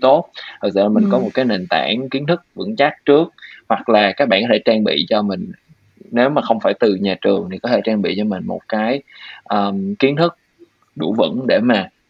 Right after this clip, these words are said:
Speaker 1: tiếp thu những cái điều mới. Tại vì ở ngoài, ờ, thực tiễn thì nó rất là nhiều cái, nó ngoài, nó sẽ, ờ, khác những cái mình được học trong trường, đúng không? Nhưng mà mình vẫn phải biết những cái luật lệ trước, trước khi mình phá bỏ luật lệ.
Speaker 2: Ừm.
Speaker 1: Giống như là trong design có cái là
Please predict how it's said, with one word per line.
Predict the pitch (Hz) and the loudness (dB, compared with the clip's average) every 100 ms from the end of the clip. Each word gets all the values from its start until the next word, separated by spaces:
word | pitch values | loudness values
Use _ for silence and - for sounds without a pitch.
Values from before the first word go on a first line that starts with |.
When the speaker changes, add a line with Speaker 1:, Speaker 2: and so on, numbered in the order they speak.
| - | -2
Speaker 1:
tiếp | 151 | 0
thu | 147 120 | 2 2
những | 110 110 | 2 0
cái | 135 135 | 2 2
điều | 107 95 | 2 0
mới. | 98 104 127 160 | -2 0 -2 0
Tại | 101 | 0
vì | 92 90 _ _ | -2 -4 _ _
ở | 87 113 | 0 2
ngoài, | 127 107 98 95 - - - | 2 0 0 -2 -8 -20 -18
ờ, | - 104 101 101 | -10 -4 -4 -4
thực | 101 - | -6 -4
tiễn | 92 101 131 | -2 -2 0
thì | 127 | -2
nó | 98 113 | 0 0
rất | 147 190 156 | 2 2 2
là | |
nhiều | 107 107 104 101 | 4 2 2 0
cái, | 113 135 170 180 | 0 0 0 0
nó | 165 165 175 - - - | -2 0 -2 -6 -18 -2
ngoài, | 120 110 107 107 | 2 4 2 0
nó | - 135 160 | -2 -2 0
sẽ, | 156 117 - | 2 0 0
ờ, | 123 120 117 117 117 117 113 117 113 - | 2 4 6 4 0 -2 -6 -8 -8 0
khác | 170 196 | 0 2
những | 139 107 110 | -2 -2 0
cái | 156 | 0
mình | 127 113 | 0 0
được | 110 | -2
học | 101 | -2
trong | 127 127 | -4 -2
trường, | 123 113 107 | 2 2 2
đúng | 117 | -2
không? | 143 131 | -2 -2
Nhưng | 131 | 0
mà | 120 | 2
mình | 110 113 107 | 2 2 2
vẫn | 104 107 | 2 2
phải | 131 131 | 0 2
biết | 170 | 2
những | 151 101 123 | 0 -4 -4
cái | 123 131 156 180 - - _ | -6 -4 -4 -6 -12 -20 _
luật | 113 104 104 | 0 0 2
lệ | 90 104 - | 0 2 2
trước, | 139 175 | 2 2
trước | 175 170 | -2 0
khi | 139 | 2
mình | 117 101 | 2 0
phá | 113 107 | 0 2
bỏ | 104 | 4
luật | 98 98 | 2 0
lệ. | 71 | 0
Speaker 2:
Ừm. | 98 | 0
Speaker 1:
Giống | 113 | -2
như | 127 | 0
là | 107 98 | 0 0
trong | 110 | 0
design | 95 104 101 107 | 0 0 0 0
có | 117 | 0
cái | 117 | 2
là | 120 82 | 2 0